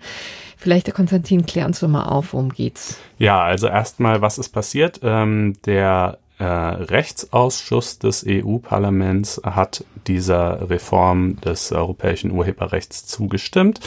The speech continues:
Speaker 2: Das Parlament selber muss noch entscheiden, wird das Anfang Juli tun.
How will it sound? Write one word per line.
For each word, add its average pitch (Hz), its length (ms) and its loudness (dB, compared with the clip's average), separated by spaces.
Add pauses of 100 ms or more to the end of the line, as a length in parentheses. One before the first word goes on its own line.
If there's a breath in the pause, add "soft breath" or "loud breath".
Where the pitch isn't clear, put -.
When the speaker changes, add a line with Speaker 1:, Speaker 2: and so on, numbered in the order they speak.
(360 loud breath)
Speaker 2:
Das - 180 0
Parlament 98 500 2
selber 101 640 4
muss 98 440 -2
noch 139 180 -4
entscheiden, 135 680 -2
wird 104 140 -6
das 104 140 -6
Anfang 98 340 -4
Juli 98 380 -4
tun. 139 500 -6